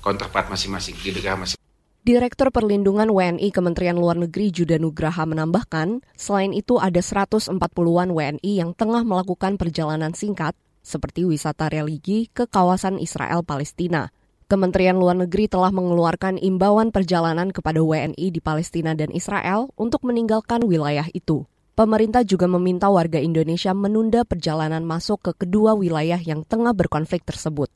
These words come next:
Speaker 2: Beralih ke informasi ekonomi. Kementerian Perdagangan meluncurkan Bursa Berjangka Minyak Sawit Mentah atau C P O. Menteri Perdagangan Zulkifli Hasan mengatakan,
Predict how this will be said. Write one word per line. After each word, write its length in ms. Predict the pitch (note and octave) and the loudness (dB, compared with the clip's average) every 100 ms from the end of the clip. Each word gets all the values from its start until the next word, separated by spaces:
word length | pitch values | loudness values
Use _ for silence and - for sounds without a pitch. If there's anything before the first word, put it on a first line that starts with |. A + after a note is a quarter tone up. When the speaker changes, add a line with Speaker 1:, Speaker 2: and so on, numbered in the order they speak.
| _ _ G3+ | _ _ 2
Speaker 2:
Beralih 320 | A3+ B3 C4+ | 4 4 2
ke 160 | G#3+ | 0
informasi 560 | G3 F#3+ F#3 F#3 - G3 | -2 0 -2 -2 -4 -4
ekonomi. 560 | F3+ D#3+ D3+ D3 C#3 - _ _ _ | -2 0 0 0 -2 -6 _ _ _
Kementerian 580 | B3+ B3+ A#3+ A#3+ B3+ | 2 2 2 2 0
Perdagangan 560 | B3 G3 F#3+ F#3 F#3+ G#3+ | 0 2 2 2 2 2
meluncurkan 640 | G3 E3+ E3+ F3 G3 G3+ | 2 2 2 0 0 0
Bursa 400 | F#3 G#3 G3+ A#3 | 2 2 4 4
Berjangka 480 | F#3 D#3+ E3+ E3+ G3 | 4 2 0 0 0
Minyak 320 | F#3 E3+ E3 | 0 0 -2
Sawit 320 | - E3+ E3+ E3 | 0 -2 0 -4
Mentah 400 | D3 E3+ A3+ - | -2 -2 -2 -4
atau 240 | F3 E3 | -2 -2
C 160 | - E3+ | -2 -4
P 160 | G3 G3 | 2 2
O. 160 | C#3+ - _ _ - | 2 -4 _ _ -2
Menteri 320 | G#3 G#3 G3+ | 0 2 2
Perdagangan 640 | F#3+ E3+ E3 E3+ E3 F3 | 2 2 2 2 0 0
Zulkifli 560 | F3 E3+ F3 - - F3 | 0 0 -2 -2 -4 -4
Hasan 400 | E3+ D3+ F#3 E3+ | -4 -4 -4 -2
mengatakan, 640 | E3 E3 - - C3+ G#3+ | -4 -4 -4 -4 -4 -4